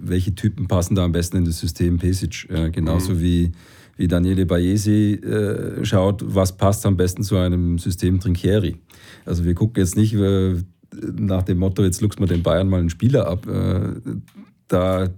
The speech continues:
Speaker 1: da hätte man vielleicht, müsste man mit einem anderen Etat <laughs> arbeiten, damit man da nochmal so
Speaker 2: Mhm.
Speaker 1: solche Spielchen macht.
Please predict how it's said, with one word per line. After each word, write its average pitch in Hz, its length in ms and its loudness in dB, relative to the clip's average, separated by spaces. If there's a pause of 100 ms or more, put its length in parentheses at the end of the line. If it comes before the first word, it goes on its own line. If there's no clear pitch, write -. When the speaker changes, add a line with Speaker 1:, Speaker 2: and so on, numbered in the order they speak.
(200)
Speaker 1:
da 92 200 0
hätte 98 200 0
man 104 100 4
vielleicht, 95 400 0
müsste 107 260 -2
man 95 60 2
mit 95 120 0
einem 92 100 0
anderen 90 260 -2
Etat 95 360 2
<laughs> - 0 -
arbeiten, 117 540 0
damit 98 320 2
man 101 120 2
da 92 120 0
nochmal 95 320 2
so 95 160 2 (180)
Speaker 2:
Mhm. 101 220 -4
Speaker 1:
solche 92 320 0
Spielchen 98 420 -2
macht. 92 300 0